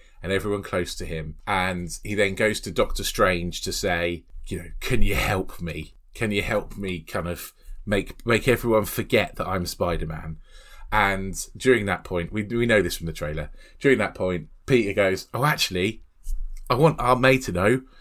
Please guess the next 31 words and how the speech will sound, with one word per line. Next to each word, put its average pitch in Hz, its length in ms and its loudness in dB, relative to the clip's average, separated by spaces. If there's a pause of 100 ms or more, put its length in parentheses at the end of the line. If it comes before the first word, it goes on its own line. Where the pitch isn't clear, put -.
(120)
I 120 60 2
want 139 300 4 (600)
M 135 200 6
J 101 180 4
to 95 140 -4
know. 110 280 2
I 127 40 2
want 143 160 4
Ned 139 220 6
to - 100 -6
know." 101 200 6
And 101 140 -4
Doctor - 220 4
Strange 110 300 0
is 87 60 -6
like, 87 240 -4
"You 127 160 4
are 85 160 -2 (200)
fucking 131 260 4
this 113 160 -2
spell 95 240 2
up." 78 200 -4 (100)
<laughs> - 0 - (2500)
And 113 140 6
unsurprisingly, 92 880 2 (220)
he 104 80 -6
does 123 260 6
cock - 280 -4
the 90 80 -4
spell 87 280 -2
up. 87 280 0